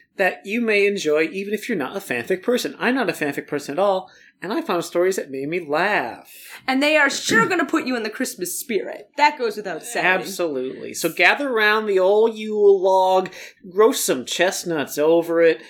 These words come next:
Speaker 1: burn some candles on your menorah, do whatever Kwanzaa people do, and settle in for some holiday stories.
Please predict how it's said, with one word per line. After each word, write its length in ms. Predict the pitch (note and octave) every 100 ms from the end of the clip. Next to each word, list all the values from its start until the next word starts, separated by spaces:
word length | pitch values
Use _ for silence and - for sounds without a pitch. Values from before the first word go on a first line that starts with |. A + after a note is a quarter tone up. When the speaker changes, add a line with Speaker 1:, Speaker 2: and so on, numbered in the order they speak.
| - _
Speaker 1:
burn 480 | - C#3 G#3+ A#3+ A3+
some 540 | G3+ - D3+ C#3 B2+ -
candles 600 | - F#3+ F#3 F#3 F3+ F3+
on 180 | D#3 C#3+
your 100 | C3+
menorah, 680 | B2+ C#3+ D#3 D#3+ D#3 D3+ C#3+
do 140 | B3
whatever 320 | A#3 F3 D#3+ A#2
Kwanzaa 480 | - E3 D#3+ D3
people 300 | D3+ C#3+ C#3
do, 380 | B2+ C#3+ C#3 C3+ C3 - _
and 140 | A3+
settle 360 | A3 G4+ D#4+ A3+
in 160 | B3 E3+
for 140 | B2+
some 180 | - G#3+
holiday 400 | - A2 A#2+ F3
stories. 640 | - G#3+ F3+ A2+ - -